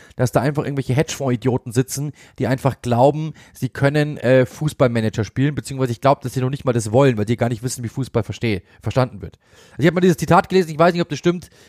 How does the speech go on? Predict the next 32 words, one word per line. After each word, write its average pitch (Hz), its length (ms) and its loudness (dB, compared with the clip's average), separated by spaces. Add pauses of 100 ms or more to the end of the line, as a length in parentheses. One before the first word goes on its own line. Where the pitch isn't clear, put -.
äh, 143 100 2
das 143 100 0
muss 156 140 -4
ich 156 60 -6
mal 147 100 2
nachgoogeln, 160 500 2
aber - 220 0
ich - 160 -10
könnte 180 260 -2
es 156 100 -6
mir 151 100 -4
vorstellen, 160 480 2 (320)
äh, 135 280 2
wir 135 100 2
haben 135 80 2
einen 143 80 -2
Linksverteidiger 156 540 0
gebraucht, 135 380 0
hatten 135 260 -4
wenig 139 220 -6
Zeit, 139 360 2 (280)
äh, 123 380 4
Real 127 240 0
Madrid 131 300 -4
wollte 123 220 -2
Cucurella, 127 500 2
dann 120 100 4
haben 113 100 -2
wir 127 120 2
ihn 110 80 -2
halt 92 160 -2
geholt. 82 380 -10